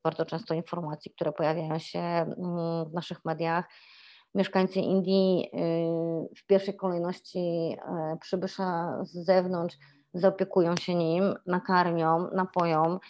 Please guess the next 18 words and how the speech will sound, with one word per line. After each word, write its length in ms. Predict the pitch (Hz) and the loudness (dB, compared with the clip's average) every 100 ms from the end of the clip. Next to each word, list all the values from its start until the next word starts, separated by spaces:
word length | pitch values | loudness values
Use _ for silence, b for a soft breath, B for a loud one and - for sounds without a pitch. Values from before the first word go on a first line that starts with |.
| _ | _
sprawdzą, 420 | - 190 185 196 | 0 2 4 2
czy 140 | 190 175 | 0 -8
wszystko 240 | 165 - | -4 -2
jest 120 | 180 | -2
w 60 | - | -2
porządku, 680 | 185 180 170 - 175 185 190 B B B _ | -2 0 -2 0 2 4 2 B B B _
mm, 460 | 175 185 185 185 151 | -2 0 2 2 0
e, 460 | 139 185 170 165 - | 0 2 2 0 0
a 100 | - | -2
potem, 500 | - 196 196 190 170 | 0 0 2 2 0
e, 760 | - 175 170 170 175 165 156 139 131 - | 0 -2 0 0 0 0 -2 -4 -6 -4
chętnie 280 | 208 190 190 | -2 -2 -2
się 140 | - | -4
z 60 | 185 | 0
nim 140 | 190 | 0
zaprzyjaźnią. 760 | 185 - 196 180 175 165 160 - | 0 0 4 6 4 2 -4 -6
Także, 420 | 175 - 175 170 | -10 -6 -2 -2
także 420 | - 170 175 156 | -4 -2 0 2